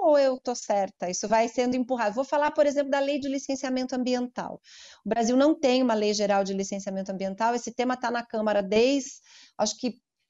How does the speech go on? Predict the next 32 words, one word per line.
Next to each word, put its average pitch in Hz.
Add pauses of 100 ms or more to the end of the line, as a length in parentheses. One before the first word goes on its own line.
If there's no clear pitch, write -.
(120)
não 285
falando 277
do, 311
do 262
número, 254
né? 208
O, 196
o 185
projeto 202
é 302
de 254
dois 285
mil 277
e 311
quatro, 202
mas 208 (340)
que 302 (100)
tá 339
pra 339
ir 311
pra 254
pauta 247
isso, 277
pelo 320
menos 294
desde 254
o 269
começo 269
do 277
ano 294
passado. 190 (480)
É, -